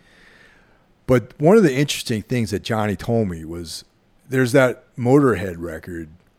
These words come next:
uh, Orgasmatron, and there's a song on there called Ramones, and it's Motorhead doing a Ramones style song. So I asked, um,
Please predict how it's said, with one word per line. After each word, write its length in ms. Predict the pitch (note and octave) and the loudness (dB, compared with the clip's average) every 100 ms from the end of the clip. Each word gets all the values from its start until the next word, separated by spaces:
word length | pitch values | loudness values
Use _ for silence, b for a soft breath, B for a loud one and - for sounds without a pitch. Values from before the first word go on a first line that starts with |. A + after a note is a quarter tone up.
| _ _ _ _ _ _ _ _ - | _ _ _ _ _ _ _ _ -10
uh, 260 | F#2 F2 | -8 -6
Orgasmatron, 1080 | F2+ G#2 A2 G#2+ A#2+ A2 F2+ F#2+ E2+ E2 F2 _ _ _ _ _ _ _ _ | -6 -6 -2 -2 -2 -4 -8 -10 -14 -18 -20 _ _ _ _ _ _ _ _
and 180 | A2 G#2+ | -8 -4
there's 420 | A2 G#2+ G2+ F#2 | 0 0 -2 -6
a 80 | A2 | -8
song 380 | - C#3 B2+ B2+ | -4 0 2 2
on 120 | G#2 | 0
there 200 | F2+ E2+ | -4 -10
called 300 | - G2+ F2+ | -4 -4 -2
Ramones, 760 | F2 F2+ G2+ G2+ D#2 - - - _ _ _ _ | -6 -6 -6 -6 -8 -18 -20 -20 _ _ _ _
and 140 | F#2+ F2+ | -14 -12
it's 160 | E2 | -12
Motorhead 580 | - G2+ G#2 F#2 F#2+ F2 | -6 -4 -2 -4 -4 -6
doing 320 | F#2 F2 F2 | -8 -8 -10
a 60 | F2 | -12
Ramones 500 | F2 F2 F2+ F2+ F2 | -12 -10 -12 -12 -12
style 540 | - - F2+ F#2 E2 | -12 -10 -8 -8 -8
song. 480 | D2 - F#2+ E2+ - _ _ b b b b b b | -10 -12 -12 -14 -18 _ _ b b b b b b
So 140 | - C3+ | -4 4
I 80 | B2+ | 6
asked, 460 | D#3+ D#3 - - | 8 6 4 0
um, 460 | B2 G#2+ F#2+ F2+ | 2 4 2 -4